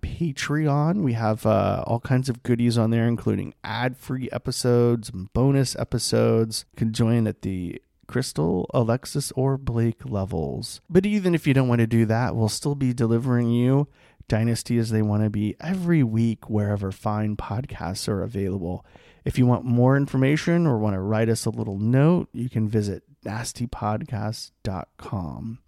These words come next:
Oh, and Kyler, we had a really nice little Instagram message from one of our fans,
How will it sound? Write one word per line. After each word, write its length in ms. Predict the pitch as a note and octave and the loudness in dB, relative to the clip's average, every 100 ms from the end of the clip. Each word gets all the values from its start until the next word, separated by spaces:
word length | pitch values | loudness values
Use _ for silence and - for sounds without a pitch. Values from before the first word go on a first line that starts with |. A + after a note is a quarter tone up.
| _ | _
Oh, 180 | A#2+ D#3+ | 4 4
and 180 | A#2+ G#2+ | 2 -2
Kyler, 460 | - - C#3 G#3 C#3 | -10 -2 0 0 0
we 120 | A#2+ | 0
had 160 | D3 | 0
a 80 | D3 | -2
really 480 | A2+ A#2+ A2+ F3+ C4 | -2 -2 -2 0 -2
nice 320 | D3 G#2+ - | -2 -4 -6
little 260 | A#2+ A2+ - - | -10 -8 -10 -6
Instagram 680 | D#3+ - - G#3+ B2+ G#2+ | -6 -6 -8 -2 0 0
message 460 | G#2 G#2 - A2 G2+ | 0 -2 0 -2 -2
from 460 | - - A#2+ A2 | -12 -4 -2 0
one 160 | G#2+ A2+ | 0 0
of 120 | A2 | 2
our 140 | G2+ G2 | 0 -2
fans, 600 | - G#2+ G2+ F#2+ G2+ | -6 -4 -2 -2 -4